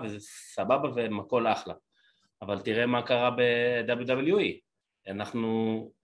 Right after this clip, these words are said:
יש לא מעט מתאבקים, שתי חגורות אליפות שמוחזקות אצל אותו אחד,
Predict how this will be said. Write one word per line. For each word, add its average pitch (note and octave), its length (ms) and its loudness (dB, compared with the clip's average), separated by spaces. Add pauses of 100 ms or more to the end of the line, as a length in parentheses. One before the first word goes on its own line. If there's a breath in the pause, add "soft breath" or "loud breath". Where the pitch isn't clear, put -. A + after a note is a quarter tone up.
(220)
יש C3+ 280 0
לא C#3+ 180 4
מעט C#3+ 260 4
מתאבקים, G2 760 -2 (560)
שתי - 200 -2
חגורות C3+ 380 0
אליפות C3 360 -4
שמוחזקות A#2 840 -2
אצל B2 240 -4
אותו A2 240 0
אחד, F2+ 300 -4